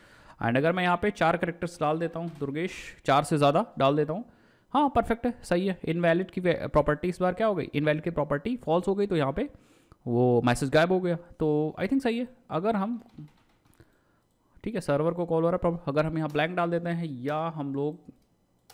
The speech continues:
दो कैरेक्टर सिर्फ डालते हैं, तो आपका प्रॉपर मैसेज मिल रहा है। तो आपको ध्यान रखना है, अभी ये स्टार्टिंग में is, ये वाला वैलिडेशन यहाँ नहीं लगा रखा है, नहीं लगाना है।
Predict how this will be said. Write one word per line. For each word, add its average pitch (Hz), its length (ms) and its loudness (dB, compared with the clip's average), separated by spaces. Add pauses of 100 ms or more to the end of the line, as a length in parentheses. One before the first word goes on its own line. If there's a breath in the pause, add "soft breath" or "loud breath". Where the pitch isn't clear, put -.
(360)
दो 143 180 0
कैरेक्टर 156 340 -6
सिर्फ 170 180 -10
डालते 160 260 -2
हैं, 202 100 -10 (800 soft breath)
तो 240 320 -4 (100)
आपका 143 200 -2
प्रॉपर - 240 0
मैसेज 131 280 -4
मिल 117 120 -2
रहा 110 100 -4
है। 113 120 -6
तो 170 140 -2
आपको 208 340 2
ध्यान 202 240 2
रखना 214 220 -2
है, 226 200 0
अभी 175 180 0
ये 226 180 4
स्टार्टिंग 220 580 0
में 214 240 -2 (140)
is, 214 320 -2 (360 loud breath)
ये 180 100 6
वाला 208 320 6 (260)
वैलिडेशन 170 480 4
यहाँ 190 160 -2
नहीं 185 180 0
लगा 156 220 0
रखा 131 300 -6
है, - 100 -8
नहीं 147 240 4
लगाना 135 340 4
है। 175 140 -6